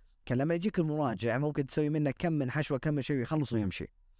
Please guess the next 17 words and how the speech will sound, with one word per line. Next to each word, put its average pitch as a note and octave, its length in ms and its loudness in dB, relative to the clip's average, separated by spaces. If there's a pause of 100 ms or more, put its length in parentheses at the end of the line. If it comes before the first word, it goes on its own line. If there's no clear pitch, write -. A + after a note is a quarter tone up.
(180)
فممكن D3+ 640 0
ما C#3+ 200 2
ي-، B2+ 640 -2
بالكثير C3 420 -2
ثلاث C3 280 0
أربع B2+ 200 2
مواعيد A#2+ 380 2
معك، C3 280 0
ممكن - 180 -4
خلاص A2 240 0
خلصت A2 280 0
له G2 80 0
كل F2+ 160 -4
شيء. D2 220 -4 (1000)
تقويم - 240 -2
الأسنان D#3+ 280 2
لا. F#2+ 160 0